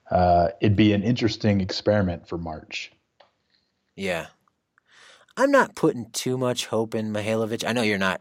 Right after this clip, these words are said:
Speaker 2: saying that either. You're, you're just saying he's, he's a wild card.
Speaker 1: Yeah, those are the
Speaker 2: I,
Speaker 1: wild cards.
Speaker 2: I, um, I'm, I'm more excited about the future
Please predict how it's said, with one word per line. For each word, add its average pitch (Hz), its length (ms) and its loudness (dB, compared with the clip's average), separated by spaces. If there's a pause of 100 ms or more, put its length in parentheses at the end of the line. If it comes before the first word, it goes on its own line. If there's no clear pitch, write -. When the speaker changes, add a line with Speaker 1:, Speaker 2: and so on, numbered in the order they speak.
Speaker 2:
saying 104 300 -6
that 85 180 -6
either. 95 360 -8 (240)
You're, 85 220 -12
you're 82 200 -16
just 76 160 -8
saying 80 240 -10
he's, 76 460 -12
he's 82 220 -20
a 76 40 -14
wild 76 260 -8
card. 82 320 -10 (240)
Speaker 1:
Yeah, 101 420 0
those 123 180 -6
are 117 60 -4
the 104 80 -2
Speaker 2:
I, 104 80 -2
Speaker 1:
wild 90 260 -4
cards. 85 260 -10 (400)
Speaker 2:
I, 92 280 -10
um, 80 300 -12 (2000)
I'm, 82 380 -12
I'm 95 140 -10
more 92 180 -6
excited 85 380 -6
about 78 220 -10
the 78 80 -18
future 76 640 -14